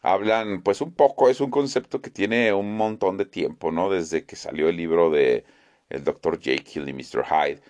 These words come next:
Hablan de eso mismo. De hecho, el doctor Jekyll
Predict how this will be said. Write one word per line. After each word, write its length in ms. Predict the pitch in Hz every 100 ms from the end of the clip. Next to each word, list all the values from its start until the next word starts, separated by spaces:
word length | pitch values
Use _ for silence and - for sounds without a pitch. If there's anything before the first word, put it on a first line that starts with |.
| _ _ -
Hablan 360 | 82 101 107
de 160 | 92 87
eso 220 | 87 113
mismo. 380 | 147 - - 92
De 100 | 85
hecho, 640 | 82 - 98 80 64 55 - _ _
el 120 | -
doctor 360 | 71 73 - 101
Jekyll 540 | 95 95 92 104 107